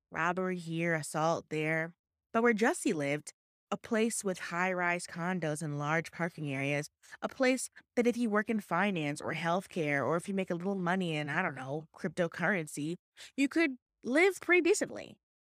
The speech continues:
And the actor was doing well for himself. He made great money off of Empire, and because of that, lived comfortably. Which is probably why, as he walked down the dark, snowy streets, he wasn't worried. See, Jussie had just flown in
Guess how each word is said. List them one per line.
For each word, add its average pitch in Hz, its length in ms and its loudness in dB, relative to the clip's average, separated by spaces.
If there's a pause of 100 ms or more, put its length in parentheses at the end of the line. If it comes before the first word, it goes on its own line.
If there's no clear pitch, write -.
(600)
And 277 160 6
the 269 100 2
actor 339 300 2
was 359 120 4
doing 320 200 2
well 277 200 4
for 214 140 0
himself. 156 460 -6 (120)
He 262 140 -4
made 247 300 2
great 151 280 0
money 175 320 2
off 156 160 -2
of 156 80 -10
Empire, 156 580 -2 (360)
and 277 160 4
because 359 380 2
of 254 120 2
that, 185 300 2
lived 233 320 0
comfortably. 143 640 -2 (640)
Which 254 140 0
is 311 120 2
probably 403 520 2
why, 185 500 2 (120)
as 185 220 -6
he 180 160 -6
walked 170 400 0
down 208 160 -2
the 202 80 -2
dark, 165 400 -2
snowy 175 500 -2
streets, - 720 -4
he 220 80 -6
wasn't 214 440 -2 (460)
worried. - 460 -2 (1080)
See, 320 260 2
Jussie 269 460 2
had 208 360 2
just 185 320 -2
flown 208 260 0
in 185 380 -2